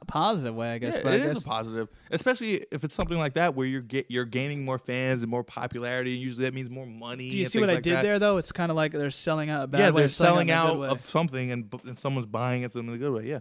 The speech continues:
Speaker 1: I just thought that was good to start a conversation
Speaker 2: Yeah,
Speaker 1: with.
Speaker 2: it's not a bad thing. I mean, I'm all for it as long as you're, you're sell-, you're not. Se-, I think a se-, when a sellout, when I think of a sellout, I think of someone who had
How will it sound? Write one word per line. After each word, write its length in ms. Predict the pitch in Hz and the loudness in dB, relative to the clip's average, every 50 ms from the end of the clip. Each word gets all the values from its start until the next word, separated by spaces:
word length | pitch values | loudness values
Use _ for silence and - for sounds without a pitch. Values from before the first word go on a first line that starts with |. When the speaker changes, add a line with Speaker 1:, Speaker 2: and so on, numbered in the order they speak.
| - - | -8 -12
Speaker 1:
I 80 | 156 | -14
just 160 | 160 160 147 | -14 -14 -14
thought 140 | - 147 139 | -14 -14 -12
that 100 | 147 131 127 | -12 -12 -12
was 140 | 123 120 123 139 131 135 | -14 -14 -16 -18 -18 -16
good 200 | 139 135 127 123 | -14 -14 -14 -14
to 60 | 123 120 | -14 -12
start 180 | - 127 120 | -10 -10 -10
a 20 | 120 | -10
conversation 520 | - 127 117 113 - 123 117 113 - 120 | -8 -10 -10 -10 -10 -10 -10 -6 -4 -2
Speaker 2:
Yeah, 100 | 208 - | -2 -2
Speaker 1:
with. 100 | - - - | -2 -2 -4
Speaker 2:
it's 180 | 180 - - | -6 -8 -10
not 160 | - - 415 440 | -10 -8 -6 -6
a 40 | 453 | -6
bad 280 | - 427 440 466 480 - | -6 -6 -6 -6 -8 -10
thing. 260 | - - - 208 - - _ _ _ _ - | -10 -12 -12 -12 -12 -14 _ _ _ _ -2
I 60 | - | 0
mean, 160 | 208 240 233 | 2 2 2
I'm 100 | 277 311 | 0 0
all 140 | 269 254 240 | 0 -2 -2
for 320 | - - 262 294 330 - | -4 -6 -6 -4 -2 -2
it 80 | - - | -2 -2
as 140 | 123 127 147 | -2 -2 -2
long 180 | 175 190 190 | -2 -2 -2
as 100 | 185 160 | -2 -4
you're, 240 | 165 170 160 156 135 | -4 -4 -4 -4 -6
you're 160 | - - 123 127 | -6 -8 -10 -8
sell-, 200 | - - 170 - | -4 -4 -4 -4
you're 160 | - 139 135 165 | -4 -6 -4 -4
not. 280 | 185 180 156 - - - | -2 -4 -4 -6 -8 -12
Se-, 200 | - - - - - _ _ _ _ - - - _ _ _ _ - | -10 -8 -8 -8 -8 _ _ _ _ -20 -20 -20 _ _ _ _ 2
I 80 | - 196 | 2 2
think 220 | - - 240 190 | 2 0 -2 0
a 80 | 175 139 | 0 0
se-, 220 | - - - 147 - - | -2 -4 -6 -6 -6 -2
when 180 | 135 139 143 | -2 -2 -2
a 40 | 139 | -2
sellout, 500 | 123 - - 165 180 208 208 214 214 - - _ _ | -4 -4 -2 0 0 0 0 0 -2 -4 -8 _ _
when 140 | - 131 143 | -12 -10 -8
I 40 | 143 | -8
think 120 | 165 185 | -6 -6
of 60 | 185 170 | -6 -6
a 40 | |
sellout, 420 | 147 - - 139 131 110 104 - - - | -6 -6 -6 -6 -6 -6 -8 -12 -10 -8
I 80 | 120 123 | -8 -8
think 180 | - 180 151 | -6 -8 -8
of 80 | 147 - | -8 -6
someone 300 | - 139 135 135 131 123 | -6 -6 -4 -4 -4 -4
who 140 | 120 117 110 | -4 -4 -6
had 640 | 113 127 123 127 123 123 127 123 120 120 113 104 | -6 -6 -6 -4 -2 -2 0 -2 -2 -4 -6 -10